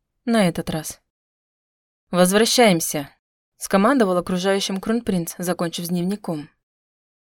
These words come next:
Выпрямился и дождался, пока поднимусь на ноги и я, а затем терпеливо проследил,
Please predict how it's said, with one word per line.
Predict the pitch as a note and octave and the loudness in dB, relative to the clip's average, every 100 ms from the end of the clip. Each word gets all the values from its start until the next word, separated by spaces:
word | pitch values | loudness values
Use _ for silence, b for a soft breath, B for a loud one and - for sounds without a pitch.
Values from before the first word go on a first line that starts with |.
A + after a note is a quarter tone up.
| _ | _
Выпрямился | A3 C#4+ G#3+ F3 E3+ - E3 - | 2 2 2 0 0 -2 -6 -6
и | - | -2
дождался, | G#3+ G#3+ C4 D4 G#3+ | 0 4 4 4 2
пока | G3+ G3 | 2 0
поднимусь | F#3 F3+ G3 G3 G3 | 0 0 0 -2 0
на | G#3 | 0
ноги | G#3+ F3+ G3 | 0 -2 -4
и | G#3+ | -4
я, | F3+ D3+ - _ | -4 -4 -8 _
а | G#3+ | -2
затем | G#3 A3 D#4+ D#4+ | 2 2 2 2
терпеливо | G3+ F#3 G3+ G3+ F3+ | 0 2 4 4 2
проследил, | F#3 - F#3+ F3 G#3+ C4 | 0 0 -2 0 0 -2